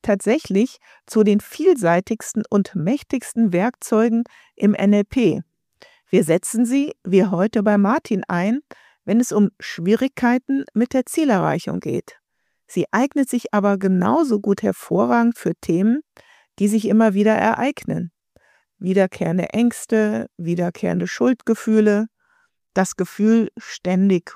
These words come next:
unter Zeitdruck zu stehen oder die allgemeine Schwierigkeit, sich im Leben zu orientieren. Also zu wissen, wo man eigentlich steht und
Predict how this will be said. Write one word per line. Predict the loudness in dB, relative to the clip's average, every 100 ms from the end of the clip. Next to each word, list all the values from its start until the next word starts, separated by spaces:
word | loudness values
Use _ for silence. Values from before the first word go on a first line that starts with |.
| -6
unter | -4 -4 -6
Zeitdruck | -4 -4 -4 -6 -8 -6
zu | -8
stehen | -4 -2 0 2 0 _ _ _ _ _ _ _ -2
oder | 0 2 -2 -6
die | -6 -6 -2
allgemeine | -2 0 2 2 2 -2
Schwierigkeit, | -4 -2 -2 -2 -2 -2 -6 -12
sich | -6 -6 -2
im | 0 2
Leben | 2 2 0 -4 -12
zu | -6 -2
orientieren. | 0 0 0 0 0 0 -2 -14 _ _ -20 _ _ _ -6
Also | 0 2 2
zu | 0 2
wissen, | 2 0 -2 -4 -8 -10
wo | -2
man | 0 0 -4
eigentlich | -4 -4 -4 -6 -6
steht | -2 -2 -2 -4 _ _ _ _ 0
und | 4 4 0